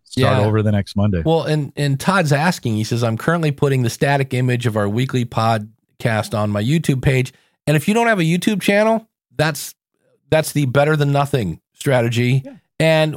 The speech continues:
Speaker 2: I, we talked about this at the School of Podcasting, and,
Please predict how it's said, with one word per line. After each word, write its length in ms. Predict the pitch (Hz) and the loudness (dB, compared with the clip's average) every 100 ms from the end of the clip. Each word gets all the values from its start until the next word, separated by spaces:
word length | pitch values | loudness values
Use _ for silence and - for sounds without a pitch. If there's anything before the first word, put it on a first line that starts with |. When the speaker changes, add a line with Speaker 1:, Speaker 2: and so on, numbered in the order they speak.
| - | -2
Speaker 2:
I, 140 | 160 160 | -2 0
we 160 | 175 | -2
talked 260 | 170 202 202 | 2 2 2
about 240 | 175 147 | 0 2
this 200 | 151 143 | 0 0
at 120 | 139 | -2
the 80 | 135 | -2
School 280 | - 160 143 | -6 -2 -2
of 60 | 135 | 0
Podcasting, 680 | 190 196 139 117 - 127 123 | -2 -2 0 -2 -2 -2 0
and, 160 | 101 | -2